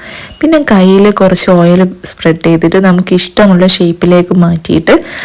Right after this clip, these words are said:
നല്ല തിളച്ച എണ്ണയിലിട്ടിട്ട് ഇടുന്ന സമയത്ത് ഹൈ ഫ്ലെയിമിലും ഇട്ടതിന് ശേഷം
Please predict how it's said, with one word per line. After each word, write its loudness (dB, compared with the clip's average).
നല്ല 4
തിളച്ച 2
എണ്ണയിലിട്ടിട്ട് 2
ഇടുന്ന 2
സമയത്ത് 2
ഹൈ 4
ഫ്ലെയിമിലും 2
ഇട്ടതിന് 0
ശേഷം 2